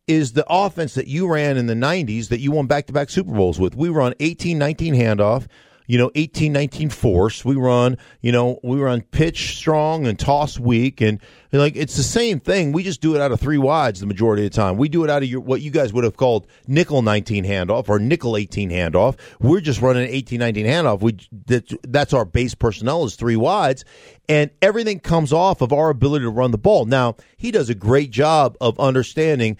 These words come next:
what defense you're gonna play and how I can get a one-on-one matchup with a slot receiver versus your linebacker.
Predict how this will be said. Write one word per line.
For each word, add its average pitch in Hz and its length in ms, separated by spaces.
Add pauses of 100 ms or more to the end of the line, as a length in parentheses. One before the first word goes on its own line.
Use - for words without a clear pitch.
(200)
what 135 320
defense 151 440
you're 131 120
gonna 113 200
play 131 540
and 117 140
how 147 220
I 143 120
can 117 160
get 123 400
a 113 200
one-on-one 127 760
matchup 135 560
with 113 240
a 104 160
slot 156 440
receiver 123 420
versus 107 420
your 101 120
linebacker. 104 720